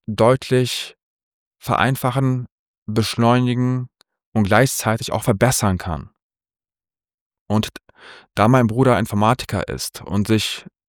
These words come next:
in Sachen Entwicklung von Applikationen auch ziemlich gut auskennt,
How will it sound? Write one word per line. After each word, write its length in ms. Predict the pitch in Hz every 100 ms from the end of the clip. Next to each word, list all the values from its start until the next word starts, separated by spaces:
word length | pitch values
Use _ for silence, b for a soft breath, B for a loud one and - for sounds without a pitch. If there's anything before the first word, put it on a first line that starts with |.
| -
in 100 | 101
Sachen 760 | 104 101 113 107 101 98 98 _ _ _
Entwicklung 680 | 101 92 120 - 107 90 82
von 360 | - 101 98 95
Applikationen 800 | 95 - - 90 - - 110 98
auch 280 | - 90 - -
ziemlich 380 | - 143 110
gut 160 | - -
auskennt, 640 | 73 95 - 92 85 -